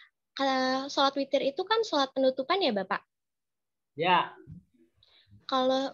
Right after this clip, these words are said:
Speaker 1: ketika kita sholat tarawih plus witir, apakah ketika malam-malam kita boleh menunaikan sholat malam, Pak?
Speaker 2: Itu dia tuh yang saya singgung di atas, ya. Yang saya singgung di atas. Sholat, sholat penutupan tidak berarti,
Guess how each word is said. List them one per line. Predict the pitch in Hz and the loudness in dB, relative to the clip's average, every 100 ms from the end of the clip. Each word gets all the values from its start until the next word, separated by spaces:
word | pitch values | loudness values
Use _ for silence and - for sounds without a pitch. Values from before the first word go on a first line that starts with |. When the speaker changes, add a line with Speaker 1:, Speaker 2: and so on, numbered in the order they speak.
| - | -6
Speaker 1:
ketika | - 294 269 277 | -6 -6 -4 -4
kita | 277 269 269 | -4 -6 -4
sholat | 277 262 | -2 -2
tarawih | 262 247 247 254 254 | -2 -2 0 -2 -2
plus | 269 262 - | -2 -2 -4
witir, | 240 233 339 370 | -6 -2 0 0
apakah | 277 247 247 247 - _ - - | -2 -4 -6 -6 -8 _ -20 -20
ketika | - 262 254 | -10 -2 -2
malam-malam | 247 247 240 247 247 254 | 0 -2 -2 -4 -4 -4
kita | 262 254 | -4 -2
boleh | 240 240 254 - - - | -4 -4 -6 -10 -14 -4
menunaikan | 262 254 240 247 254 | -2 0 -2 -4 -4
sholat | 247 240 233 | -4 -4 -6
malam, | 202 208 277 | -6 -6 -4
Pak? | 311 381 - _ _ _ _ _ _ _ 175 | -2 -2 -4 _ _ _ _ _ _ _ -8
Speaker 2:
Itu | 180 202 | -2 0
dia | 240 240 220 | 4 4 4
tuh | 214 202 | 4 2
yang | 190 180 | 2 0
saya | 180 185 | 0 -2
singgung | 160 180 180 175 | -2 -2 0 0
di | 185 | 0
atas, | 180 170 156 135 127 - - 123 | -2 -2 -2 -2 -6 -12 -20 -12
ya. | 131 160 196 - _ _ _ | -10 -10 -12 -18 _ _ _
Yang | 160 151 | -4 -4
saya | 165 160 | -2 -4
singgung | 147 160 151 | -2 -4 -4
di | 151 | -2
atas. | 143 139 131 _ _ _ _ - | -2 -4 -12 _ _ _ _ -4
Sholat, | 208 202 208 202 - - _ _ _ | 2 6 6 4 -4 -16 _ _ _
sholat | 208 196 202 - | 0 2 2 0
penutupan | 196 208 208 214 202 233 233 233 | -8 -4 -2 2 4 4 4 0
tidak | 220 190 180 139 | -2 0 0 -2
berarti, | 170 175 165 165 233 233 226 | 2 4 4 0 -6 -6 -6